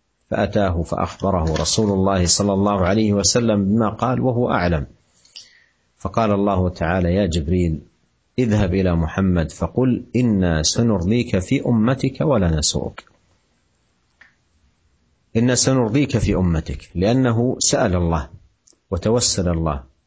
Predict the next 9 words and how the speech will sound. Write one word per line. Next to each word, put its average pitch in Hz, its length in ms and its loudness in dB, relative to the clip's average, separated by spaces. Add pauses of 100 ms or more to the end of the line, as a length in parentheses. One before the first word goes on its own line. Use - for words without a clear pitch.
إلى 92 100 0
الله 78 280 0
وطلب 101 440 0
من 107 240 2
الله 87 320 0 (880)
سبحانه 101 460 0
وتعالى، 87 680 -2 (760)
آه، 92 580 0
الرحمة 98 580 0